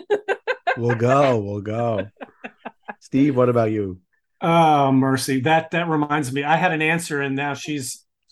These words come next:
Speaker 2: she's catalyzed a, a second answer. So I'm not gonna filibuster, but I will give you two answers. Uh, I'm a, uh,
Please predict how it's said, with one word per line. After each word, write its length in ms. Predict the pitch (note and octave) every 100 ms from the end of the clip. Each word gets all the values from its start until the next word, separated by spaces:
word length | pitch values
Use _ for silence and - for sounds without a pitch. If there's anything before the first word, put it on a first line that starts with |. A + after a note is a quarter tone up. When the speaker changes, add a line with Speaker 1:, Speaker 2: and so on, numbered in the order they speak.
| - - F3+
Speaker 2:
she's 240 | D#3 B2+
catalyzed 680 | C#3+ D#3 D3+ C#3 C#3 A#2+ C#3
a, 200 | C3 C#3+
a 20 |
second 380 | B2+ E3+ D3+ C#3
answer. 260 | C3 A#2+ B2
So 100 | D3
I'm 80 | D3+
not 180 | D#3
gonna 160 | D#3 C3+
filibuster, 600 | D#3+ D3 B2 C3 B2 C#3+
but 120 | C3
I 60 | C3
will 140 | C#3
give 160 | C3 B2
you 100 | A#2
two 220 | - C#3
answers. 420 | A#2 A2 G#2+ G#2 _ - - _ -
Uh, 240 | D3 B2 A#2
I'm 220 | D#3+ D#3
a, 320 | D#3+ C#3+ C#3 C3+
uh, 280 | B2 A#2+